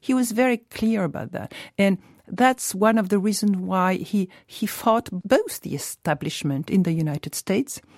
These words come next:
and he decided to shift to another gear at the time where he was very successful. He just completely changed.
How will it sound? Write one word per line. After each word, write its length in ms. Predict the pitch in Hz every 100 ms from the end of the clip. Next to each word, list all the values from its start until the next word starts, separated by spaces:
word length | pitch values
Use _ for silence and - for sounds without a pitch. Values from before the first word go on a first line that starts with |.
| - - - - - -
and 160 | 208
he 80 | 208
decided 600 | 190 196 220 233 240 240
to 260 | - 214 196 - _ _ _
shift 760 | - - - 349 - - - - _ _ -
to 180 | 226 226
another 280 | 226 233
gear 720 | 190 160 214 339 - - 67 - - _ _ _ _ _
at 140 | 214 214
the 80 | 247
time 300 | - 277 247
where 100 | 247
he 120 | 240
was 220 | 240 -
very 300 | - 427 415
successful. 760 | - - - 156 - - 175 - - _ _ _ -
He 100 | 339
just 280 | 349 -
completely 480 | - 277 392 370 320
changed. 460 | - - 294 -